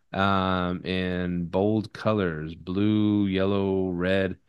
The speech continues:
It's, um, <laughs> a couple of the buildings remind me of those, uh, ketchup and mustard squeeze things at the, at the restaurants, but, but it's cool. I mean, it's a little, little fun little spot, and it rents pretty good for some reason. People like,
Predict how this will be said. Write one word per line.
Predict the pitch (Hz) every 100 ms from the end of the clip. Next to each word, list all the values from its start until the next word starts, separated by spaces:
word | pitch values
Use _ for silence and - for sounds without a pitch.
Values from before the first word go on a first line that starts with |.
| _ _ -
It's, | 95 101 - 110
um, | 98 95 92 92 90 90 85 85
<laughs> | 101
a | 98 95 90 - - -
couple | 127 120
of | 107
the | 101
buildings | 110 107 101
remind | 101 104 104
me | 101
of | 98
those, | 95 95 90 87 -
uh, | 85 90 87
ketchup | - 110 110 107
and | 101
mustard | 120 - 90 80
squeeze | - 95 90 85
things | - 87 85 85
at | 85
the, | - 80 71
at | 78
the | 78
restaurants, | 85 - 87 78 76
but, | - 87 85 - - - _ _
but | 269
it's | 339 311
cool. | - 392 208 104
I | 95
mean, | 117 120
it's | 120 123
a |
little, | 131 131 127 120 107
little | 127 117
fun | - 127 120
little | 113
spot, | 104 - 135 117
and | 85
it | 101
rents | 110 131
pretty | - 113 98
good | 90 87 98 - _ _ _ -
for | -
some | 98 87
reason. | 85 90
People | 123 127 101
like, | 92 87